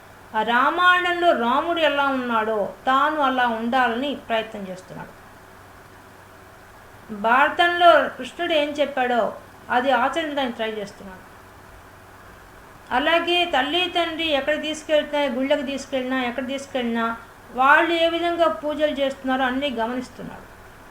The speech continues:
సోము మాత్రం వాళ్ళతో వెళ్తున్నాడు, కానీ వెళ్ళినా గుడికి వెళ్తాడు, గుడి బయట ఉండే వాటితో ఆడుకుంటూ వచ్చేస్తాడు.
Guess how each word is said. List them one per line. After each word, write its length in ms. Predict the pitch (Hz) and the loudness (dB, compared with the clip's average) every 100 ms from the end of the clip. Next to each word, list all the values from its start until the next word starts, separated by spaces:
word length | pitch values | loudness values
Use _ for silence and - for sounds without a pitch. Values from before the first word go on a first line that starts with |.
| - - - - - - - - | -20 -20 -20 -20 -20 -20 -20 -6
సోము 280 | 285 330 381 | -2 0 0
మాత్రం 480 | 370 339 311 311 285 | 0 0 0 0 2
వాళ్ళతో 320 | 254 302 339 | 4 4 2
వెళ్తున్నాడు, 760 | 320 262 262 247 208 165 - - | 2 0 -4 -4 -4 -4 -12 -6
కానీ 340 | 262 294 269 - - | -2 0 -2 -6 -12
వెళ్ళినా 560 | 214 240 294 320 330 233 | -6 -4 -2 -2 -2 -2
గుడికి 260 | 247 285 311 | -4 -4 0
వెళ్తాడు, 480 | 311 294 302 277 294 | 0 2 2 0 0
గుడి 320 | 269 262 311 | -2 -2 -2
బయట 300 | 269 311 311 | 2 2 2
ఉండే 300 | 302 294 294 | -2 0 2
వాటితో 420 | 277 262 269 240 | 4 2 0 -2
ఆడుకుంటూ 540 | 233 247 262 254 240 269 | -2 0 -2 -4 -2 -2
వచ్చేస్తాడు. 540 | 220 214 208 170 - | -4 -8 -10 -14 -14